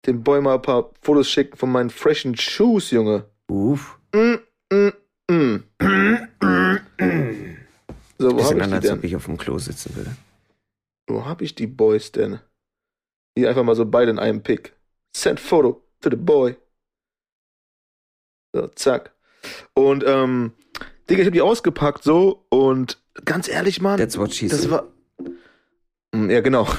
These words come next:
Speaker 1: <laughs> Nice.
Speaker 2: Nice. Freshness.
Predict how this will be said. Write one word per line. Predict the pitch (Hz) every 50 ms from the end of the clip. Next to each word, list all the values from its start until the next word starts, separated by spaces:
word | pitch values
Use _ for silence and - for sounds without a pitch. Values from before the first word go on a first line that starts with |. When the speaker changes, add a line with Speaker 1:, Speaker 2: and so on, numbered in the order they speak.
| - - - -
Speaker 1:
<laughs> | - - - - - -
Nice. | 143 117 98 - - - - - _ _ _ _ _ _ _ _ 127 120 - -
Speaker 2:
Nice. | - - 131 143 175 208 262 349 381 403 392 349 202 139 131 131 - - - - - - - - _ _
Freshness. | _ - - 156 175 220 226 - - 180 131 107 104 - - - -